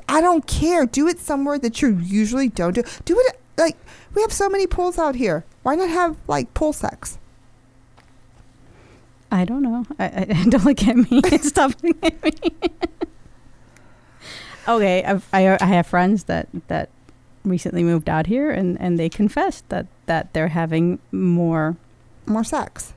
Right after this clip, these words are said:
Speaker 2: because of their pool.
Speaker 1: Right? Ocean motion. I mean, j-, you, you gotta be able to throw some things in there. It's, it's gotta be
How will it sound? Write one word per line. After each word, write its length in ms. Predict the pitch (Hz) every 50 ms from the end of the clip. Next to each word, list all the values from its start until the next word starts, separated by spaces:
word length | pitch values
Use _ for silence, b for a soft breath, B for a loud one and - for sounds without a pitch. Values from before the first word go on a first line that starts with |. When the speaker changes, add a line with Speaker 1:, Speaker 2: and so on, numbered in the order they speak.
| - -
Speaker 2:
because 360 | - 214 185 - 190 160 160 165
of 100 | 170 165
their 220 | 175 160 165 170 - - - - - - - - - - - -
pool. 240 | - 311 262 - - - _ _ - - - - - _ - - - _ _ _ _ - - - - - _ _ -
Speaker 1:
Right? 680 | - 214 196 180 170 180 233 415 622 698 - - - - - - - - _ - _ _ _ - _ _
Ocean 340 | 202 190 196 196 - 294 320
motion. 480 | 359 415 539 587 - - 330 196 185 180 -
I 60 | -
mean, 200 | 233 233 233 214 - - - -
j-, 140 | - 277 240 -
you, 160 | 226 226 226 -
you 120 | - 220 214
gotta 280 | 214 - 254 254 269 320
be 160 | 330 330 311
able 200 | - 277 262 277
to 160 | 254 254 220 180 - - -
throw 160 | - 214 214
some 220 | 226 - - 277 247
things 260 | - 277 277 254 247
in 100 | 254 294 415
there. 180 | 453 403 277 160
It's, 180 | 165 165 - -
it's 200 | - 226 - - -
gotta 260 | - 240 214 254 254
be 220 | - 277 269 240